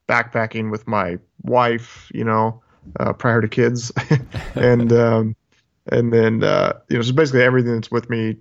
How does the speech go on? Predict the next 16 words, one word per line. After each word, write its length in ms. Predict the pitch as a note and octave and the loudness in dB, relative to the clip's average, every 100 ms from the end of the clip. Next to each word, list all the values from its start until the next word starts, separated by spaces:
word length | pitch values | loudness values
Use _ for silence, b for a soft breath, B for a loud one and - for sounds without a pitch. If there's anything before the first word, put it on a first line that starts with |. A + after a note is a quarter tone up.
| _ - | _ -2
regardless 580 | A#2+ B2 B2 A#2+ A#2 | 0 2 2 0 -2
of 140 | A#2+ A#2 | -4 -4
the 80 | A2 | -4
trip. 360 | A#2 A2+ - - _ _ | 0 0 -2 -12 _ _
And 140 | - B2 | -4 0
then 100 | A#2 | 2
I've 100 | A2+ | 2
got 200 | G#2 - | 0 0
clothing 640 | D3 D#3 C#3+ C#3+ C#3 C3+ - | 2 4 2 -2 -6 -10 -10
as 100 | B2+ | -8
a 40 | B2+ | -4
column, 600 | C3 C3 B2+ B2 B2 B2 _ _ _ | 0 2 2 2 -2 -8 _ _ _
food's 340 | - C#3+ C3+ | 0 2 2
a 60 | B2+ | -2
column, 640 | B2+ B2 A#2+ A#2 A#2 A#2 - _ _ _ _ - | 0 2 4 2 0 -4 -12 _ _ _ _ -8
uh, 520 | - - A1+ - - | -2 0 2 0 -2